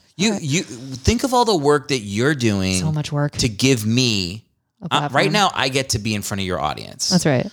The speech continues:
Speaker 1: Like, you're doing so much for me already. If I can't stop myself from smacking my fucking lips, that's on me. That
Speaker 2: Mm.
Speaker 1: shouldn't be extra work for you
Speaker 2: Well, I appreciate
Speaker 1: when you've
Speaker 2: you.
Speaker 1: already given me a platform and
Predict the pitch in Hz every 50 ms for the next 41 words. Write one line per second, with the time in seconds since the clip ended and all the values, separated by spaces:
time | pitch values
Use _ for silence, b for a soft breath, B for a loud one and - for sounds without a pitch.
0 | - _ - 127 120 104 - 98 117 135 170 170 190 185 165 139 120 - - -
1 | 143 139 131 127 117 117 - - - 117 107 107 107 104 - - 95 98 101 92
2 | 92 87 80 - 55 50 - B B B B - 104 - 127 143 147 - 202 190
3 | 175 - 160 - 151 151 156 - 143 139 135 - 139 143 139 - 127 104 - -
4 | - - 113 113 117 117 - 131 123 120 107 101 - 117 113 - 120 110 101 98
5 | 104 123 135 - - - b b b b b - 95 120 165 - - 196 185 147
6 | 113 123 139 113 76 - - - _ _ _ - 131 170 - - 202 185 185 165
7 | 156 147 - - 117 127 - - - 139 131 123 117 117 113 110 - - - 113
8 | 98 101 117 123 117 101 95 90 90 160 156 151 - 160 139 113 - 123 131 123
9 | 131 123 123 120 117 98 101 117 113 113 107 107 107 107 98 90 - - 107 107
10 | 120 107 - - - 110 101 95 92 90 90 101 B B B B B B B B
11 | _ 107 107 104 101 101 98 98 87